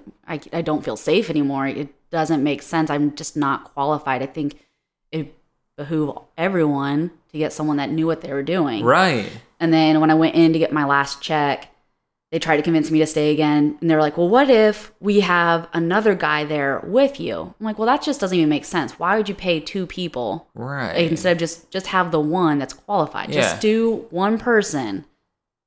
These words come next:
Speaker 1: and that's it." But even the parents,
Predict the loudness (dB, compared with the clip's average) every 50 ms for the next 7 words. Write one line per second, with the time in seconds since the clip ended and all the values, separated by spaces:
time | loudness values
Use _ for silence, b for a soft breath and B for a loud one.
0 | _ _ _ _ _ _ _ -2 0 2 2 0 0 0 0 0 0 -2 -4 -6
1 | -8 -4 0 2 2 4 4 4 2 2 0 -4 -8 -10 -12 -8 -4 -2 -2 -2
2 | -2 -2 0 2 2 2 2 0 -2 -6 -8 -10 -14 -16 -16